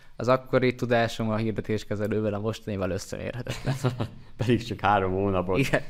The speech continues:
Speaker 1: Igen.
Speaker 2: beszélünk, de igen, majd, majd erről is fogunk, ö, beszélni. Tehát akkor, ö, elindult a, a webshop, még nem voltak meg a termékek. Mennyi rendelés jött úgy, hogy, ö, még nem voltak itt a termékek?
Speaker 1: Hát most próbálok A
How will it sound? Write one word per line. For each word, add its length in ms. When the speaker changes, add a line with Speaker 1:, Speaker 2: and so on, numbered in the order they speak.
Speaker 1:
Igen. 200
Speaker 2:
beszélünk, 600
de 100
igen, 200
majd, 280
majd 140
erről 260
is 120
fogunk, 360
ö, 200
beszélni. 520
Tehát 200
akkor, 300
ö, 60
elindult 580
a, 500
a 140
webshop, 460
még 240
nem 180
voltak 360
meg 140
a 80
termékek. 560
Mennyi 240
rendelés 540
jött 280
úgy, 320
hogy, 180
ö, 220
még 380
nem 140
voltak 320
itt 100
a 60
termékek? 520
Speaker 1:
Hát 480
most 200
próbálok 540
A 60